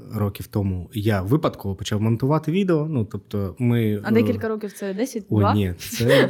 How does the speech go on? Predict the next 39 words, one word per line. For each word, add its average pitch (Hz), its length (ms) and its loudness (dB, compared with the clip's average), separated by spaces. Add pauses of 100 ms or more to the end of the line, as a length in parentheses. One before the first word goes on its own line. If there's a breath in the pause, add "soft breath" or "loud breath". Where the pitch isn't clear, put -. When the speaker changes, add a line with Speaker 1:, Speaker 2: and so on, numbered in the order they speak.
Speaker 1:
це, 147 480 0 (1400)
ой, 101 200 -2
це - 180 -6
вже 107 360 -4
майже 113 360 0
сім 110 240 -4
років 101 280 -8
тому. 98 400 -12
Боже, 127 480 -4
яке 123 220 0
я 175 140 2
старе. 107 360 -2 (560 loud breath)
Speaker 2:
Я 226 140 4
ж 123 60 6
кажу, 120 220 6
Speaker 1:
Е, 120 80 4
Speaker 2:
це 247 80 2
вже 262 180 2
не 277 100 2
декілька. 196 440 2
Speaker 1:
да, 101 140 4
це - 180 0
вже 123 160 2
не 127 100 2
декілька. 95 520 -6 (220)
Speaker 2:
А 117 160 -2
це - 120 0
Speaker 1:
Е, 320 40 2
Speaker 2:
який 311 220 2
рік 202 200 -4
вже? 180 100 -14 (300 loud breath)
Speaker 1:
сімнадцятий, - 760 -2
сімнадцятий, 110 800 -6
сімнадцятий 143 500 2
рік 196 220 0
я 123 100 2
працював, 117 560 -6
е, - 20 -4 (300)
аніматором 117 580 0